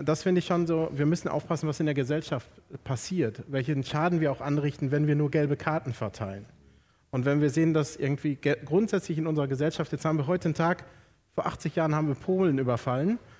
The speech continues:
und heute sind die ewig Gestrigen vielleicht die stärkste Partei in zwei Bundesländern in Deutschland. Also wir leben wieder in einer Zeit, wo Dinge wieder gesellschaftlich, wo der Fußball das Brennglas ist, aber gesellschaftlich aus dem Ruder laufen. Wir haben sieben Prozent der deutschen Bevölkerung, die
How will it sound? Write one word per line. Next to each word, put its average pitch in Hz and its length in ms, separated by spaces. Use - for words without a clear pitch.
und 156 200
heute 175 260
sind 170 200
die 160 100
ewig 170 300
Gestrigen 185 600
vielleicht 160 320
die 175 60
stärkste 156 420
Partei 160 340
in 156 120
zwei 151 260
Bundesländern 143 640
in 101 120
Deutschland. 107 520
Also 131 220
wir 143 80
leben 196 380
wieder 190 220
in 160 120
einer 143 240
Zeit, 170 460
wo 160 80
Dinge 185 420
wieder 190 200
gesellschaftlich, 160 760
wo 170 60
der 165 100
Fußball 226 340
das 202 120
Brennglas 208 540
ist, 180 280
aber 156 220
gesellschaftlich 165 640
aus 156 140
dem 160 100
Ruder 127 300
laufen. 101 340
Wir 139 100
haben 147 120
sieben 208 340
Prozent 185 480
der 165 60
deutschen 156 340
Bevölkerung, 185 640
die 175 280